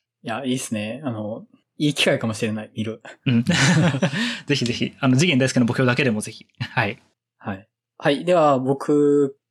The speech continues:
Speaker 1: から紹介させていただきますね。えー、まずお便り、えー、タウルさんからいただきました。成瀬幹雄監督の作品から、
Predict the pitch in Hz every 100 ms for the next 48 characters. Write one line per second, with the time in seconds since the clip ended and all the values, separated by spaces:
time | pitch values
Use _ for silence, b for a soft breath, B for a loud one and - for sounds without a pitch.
0 | - - 147 147 139 - _ - - 135
1 | 113 123 - 110 113 - 113 117 123 131
2 | - - 143 143 202 143 120 139 113 127
3 | 123 120 262 220 156 123 110 117 110 127
4 | 135 131 120 B B B _ - 160 175
5 | 156 151 - 160 160 156 151 147 151 220
6 | 220 - 147 143 151 185 -